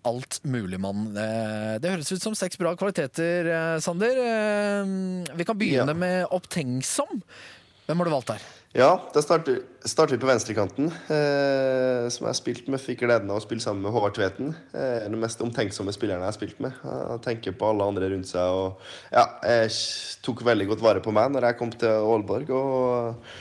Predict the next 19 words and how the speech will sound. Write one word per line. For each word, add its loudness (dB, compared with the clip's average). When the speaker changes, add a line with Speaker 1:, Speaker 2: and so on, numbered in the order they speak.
Speaker 2:
var, 6
er 2
og, 0
er, -2
var 2
en -2
av -2
mine -2
bedre 2
venner. 0
Så -2
en -4
fantastisk -2
fyr, -2
og 0
en -2
veldig 2
omtenksom -4
fyr. -4